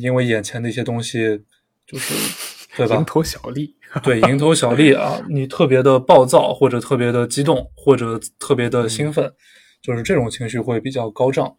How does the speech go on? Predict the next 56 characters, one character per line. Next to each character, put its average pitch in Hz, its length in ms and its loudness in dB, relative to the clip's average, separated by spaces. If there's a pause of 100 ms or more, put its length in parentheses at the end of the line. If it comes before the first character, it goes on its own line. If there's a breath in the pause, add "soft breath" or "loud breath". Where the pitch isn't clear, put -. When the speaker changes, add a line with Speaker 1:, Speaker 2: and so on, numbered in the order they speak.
Speaker 1:
嗯， 120 220 -6
也 110 140 0
会 147 160 2
讲 117 160 -4
到 120 120 -2
说， 123 400 0 (1000)
社 170 200 4
会 135 220 4
上 127 240 -6
其 120 140 -10
实 120 160 -4
对 123 140 2
于 117 160 -2
一 127 180 -6
个 135 120 0
男-， 113 300 -4 (300)
男 120 260 -6
性 127 260 -2
的 131 300 -4
成 - 260 -8
功 131 220 0
与 120 80 -4
否， - 200 -10
它 - 120 -8
不 120 180 -8
是 127 260 0
以 147 300 -8 (440)
你 156 140 -12
的 156 320 -12
知 160 200 -2
识 135 260 0
有 113 140 -6
多 139 160 4
少 120 140 -4
来 120 120 -4
衡 123 220 -6
量 113 180 -8
的 131 120 -4
嘛， 131 80 -12 (1040)
对 131 140 -4
吧？ 139 140 -2
Speaker 2:
嗯， 107 400 -14
Speaker 1:
你 120 100 -4
跟 156 180 4
别 131 100 2
人 131 140 2
说： 139 260 6
Speaker 2:
对。 123 120 2
Speaker 1:
“我 107 80 0
是 127 160 -4
一 117 140 -4
个 120 240 2
小， - 440 -4
小 - 220 -6
商 135 200 -2
贩” - 380 -4